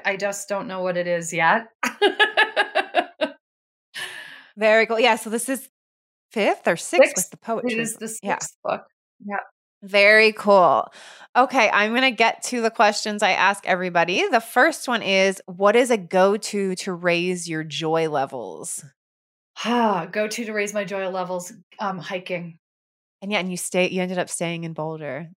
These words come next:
Speaker 2: this whole time, right? <laughs>
Speaker 1: Hell yeah. <laughs> Hell yes. <laughs>
Speaker 2: Um, o-, okay, I asked people to apply this phrase to their life. What is easiest for you is not always what is best for you, like, maybe a natural way you're wired. Um,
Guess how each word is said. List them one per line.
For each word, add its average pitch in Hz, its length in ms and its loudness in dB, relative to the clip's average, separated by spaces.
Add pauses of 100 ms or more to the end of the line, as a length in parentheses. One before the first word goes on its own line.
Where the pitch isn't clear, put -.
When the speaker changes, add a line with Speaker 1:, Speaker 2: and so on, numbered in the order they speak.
(120)
Speaker 2:
this - 100 -20
whole 147 120 -10
time, - 160 -14
right? 156 280 -4
<laughs> - 760 -6
Speaker 1:
Hell 202 160 6
yeah. 160 320 2 (300)
<laughs> 339 1160 2 (380)
Hell 233 480 4
yes. 180 640 0 (160)
<laughs> - 140 4 (1000)
Speaker 2:
Um, 208 260 -6 (260)
o-, 226 160 4
okay, 233 260 2
I 208 140 4
asked 208 240 2
people 240 160 -4
to 214 80 4
apply 202 340 4
this 196 220 -2
phrase 180 600 0
to 208 100 -6
their 180 160 0
life. 170 500 0
What 180 140 -4
is 165 180 -8
easiest 233 560 0
for - 140 -4
you 175 280 2
is 170 220 -2
not 175 260 2
always 165 320 2
what 165 120 -8
is 156 160 -6
best 156 500 -2
for 156 140 -10
you, 127 300 -8
like, 143 200 -8
maybe 147 220 -10
a 147 60 -8
natural 143 680 -6
way 143 160 -2
you're 139 220 -6
wired. 131 800 -6
Um, 143 440 -8